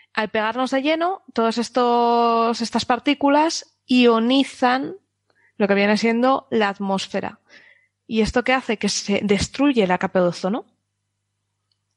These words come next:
Entonces, imaginaos, cuarenta, hace, esto no pasó justo hace cuarenta y dos mil años, esto viene siendo antes, cuando se, se debilitó el campo magnético. Nos quedamos, eh, a merced de,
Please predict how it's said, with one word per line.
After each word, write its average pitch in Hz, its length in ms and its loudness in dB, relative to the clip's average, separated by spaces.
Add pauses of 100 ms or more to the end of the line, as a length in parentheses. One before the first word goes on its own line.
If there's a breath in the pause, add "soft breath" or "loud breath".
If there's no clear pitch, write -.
(180)
Entonces, 254 300 2
imaginaos, 214 580 0
cuarenta, 208 280 0
hace, 294 500 -2 (440)
esto 262 280 -4
no 302 160 0
pasó 285 360 0
justo 254 380 -2
hace 226 220 -2
cuarenta 208 340 0
y 208 40 2
dos 202 180 0
mil 214 120 0
años, 285 480 -2 (220 loud breath)
esto 247 180 0
viene 240 240 2
siendo 233 300 2
antes, 302 380 0
cuando 202 200 0
se, - 300 -4 (280 loud breath)
se - 200 0
debilitó 202 560 2
el 196 100 2
campo 196 300 -2
magnético. 262 600 0 (880 soft breath)
Nos 226 240 2
quedamos, 233 600 0
eh, 190 640 0
a 202 120 -6
merced 202 540 -4
de, 175 680 -6